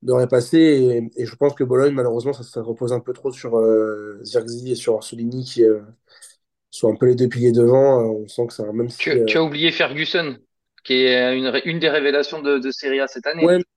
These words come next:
Speaker 1: oui, mais je parle de niveau vraiment offensif, dans, en termes de, de terminaux offensifs, parce que bien sûr, on peut aussi parler de Ferguson, d'Aibischer,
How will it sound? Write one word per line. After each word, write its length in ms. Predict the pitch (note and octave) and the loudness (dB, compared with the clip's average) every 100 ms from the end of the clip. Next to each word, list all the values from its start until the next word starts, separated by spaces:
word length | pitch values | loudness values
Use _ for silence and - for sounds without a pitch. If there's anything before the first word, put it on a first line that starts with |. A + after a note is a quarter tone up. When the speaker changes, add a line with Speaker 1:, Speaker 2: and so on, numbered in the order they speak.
| _ - | _ 0
Speaker 1:
oui, 140 | E3 | 2
mais 80 | E3+ | 2
je 100 | D#3+ | 0
parle 220 | E3 D#3 | -2 -2
de 80 | D#3 | -2
niveau 240 | E3 D#3+ | -4 -6
vraiment 240 | D#3+ D#3+ E3 | -6 -6 -6
offensif, 500 | D#3+ D#3+ D3 F3 C#3+ | -8 -10 -10 -14 -8
dans, 340 | C3 B2+ B2 A#2+ | -4 -4 -4 -6
en 100 | B2 | -8
termes 180 | C#3+ C#3 | -8 -6
de, 160 | B2+ - | -8 -12
de 100 | A#2+ | -16
terminaux 420 | A#2 C#3+ C3+ C#3 C3+ | -4 0 2 2 2
offensifs, 360 | C3+ B2+ D#3+ | 0 -4 -6
parce 140 | D3 - | -6 -8
que 100 | A2+ | -4
bien 140 | A#2 | -2
sûr, 140 | A2+ | 0
on 60 | B2+ | -2
peut 100 | A2+ | -4
aussi 220 | A2 - | -16 -16
parler 260 | A#2 A2 A#2+ | -10 -6 -6
de 280 | A#2 G#2+ G#2+ | -6 -8 -6
Ferguson, 360 | A#2 G#2+ - C#3 | -8 -4 0 2
d'Aibischer, 500 | B2+ A#2 A#2 - | 2 -2 -4 0